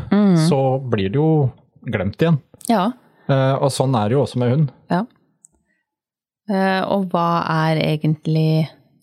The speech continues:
Speaker 1: nok trening? Ehm,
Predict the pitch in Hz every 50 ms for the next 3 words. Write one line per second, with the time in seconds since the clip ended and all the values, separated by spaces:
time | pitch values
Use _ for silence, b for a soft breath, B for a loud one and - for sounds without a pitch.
0 | _ 175 165 160 156 151 - - _ - - - - - 160 160 147 131 143 180
1 | 233 277 202 B B B B _ _ _ _ 202 190 185 180 175 175 175 170 170
2 | 170 165 165 175